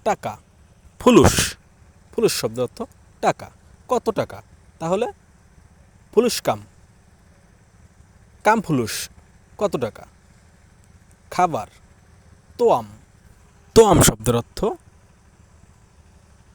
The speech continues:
খাবার, খাওয়া। আক্কেল, আক্কেল শব্দের অর্থ খাওয়া। তারপরে রয়েছে ভাত, রুজ, রুজ শব্দের অর্থ ভাত। পানি, ময়া,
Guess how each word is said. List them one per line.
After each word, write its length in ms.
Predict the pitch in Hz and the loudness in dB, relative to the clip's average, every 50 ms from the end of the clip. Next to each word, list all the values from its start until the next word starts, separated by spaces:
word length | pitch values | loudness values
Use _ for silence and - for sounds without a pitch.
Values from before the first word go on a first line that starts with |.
| _ _ _ - _ _ _ _ _ | _ _ _ -20 _ _ _ _ _
খাবার, 420 | - - 190 185 147 107 76 - - - - - - - - - - _ - _ _ - - _ _ _ _ _ _ - - - - _ - - _ _ - _ _ _ | -4 -2 0 0 0 -4 -10 -10 -12 -12 -14 -14 -14 -16 -20 -20 -20 _ -20 _ _ -20 -20 _ _ _ _ _ _ -20 -20 -20 -20 _ -20 -20 _ _ -20 _ _ _
খাওয়া। 360 | - - 190 196 190 151 - - - - _ - _ - _ - - - _ - _ _ _ - - _ | -2 0 0 0 0 -2 -4 -8 -16 -20 _ -20 _ -20 _ -20 -20 -20 _ -20 _ _ _ -20 -10 _
আক্কেল, 380 | 180 196 _ _ - 180 131 104 - - - _ - - - - _ - _ _ - | -8 -8 _ _ 0 2 2 2 -2 -10 -20 _ -20 -20 -20 -20 _ -20 _ _ -8
আক্কেল 260 | 185 - - - 202 | -8 -8 -2 -2 -2
শব্দের 300 | 139 - 127 107 113 120 | 0 0 -4 -4 -4 -4
অর্থ 160 | 120 - - - 214 _ | -4 -4 -6 -8 -8 _
খাওয়া। 300 | - - 185 175 - - - - _ _ _ _ _ _ - - - - - - | -6 -4 -4 -4 -4 -4 -8 -20 _ _ _ _ _ _ -12 -12 -12 -12 -10 -8
তারপরে 320 | 139 139 135 - 147 147 | -6 -6 -4 -2 -2 -2
রয়েছে 320 | 139 147 151 151 - - 214 185 | 0 0 -2 -2 -2 -2 -4 -4
ভাত, 320 | 117 95 117 123 123 - _ - | -4 -2 -2 -2 -2 -2 _ -8
রুজ, 280 | - 127 151 156 131 110 - - - - | -2 2 2 4 4 4 2 0 -2 -4
রুজ 260 | - 123 135 160 - | 0 2 4 4 4
শব্দের 380 | - - 131 110 110 110 113 | 4 0 -2 -2 -2 -4 -4
অর্থ 240 | 117 117 - _ - - | -4 -4 -6 _ 0 0
ভাত। 460 | 208 262 285 214 - - 123 113 104 _ _ _ _ - - _ _ | 0 0 -2 -10 -8 -6 -6 -6 -6 _ _ _ _ -20 -20 _ _
পানি, 300 | 175 - 208 156 113 104 - _ _ - | -2 -2 -2 -2 -6 -10 -18 _ _ -8
ময়া, 300 | 127 143 170 165 117 | -6 -2 -2 -2 -4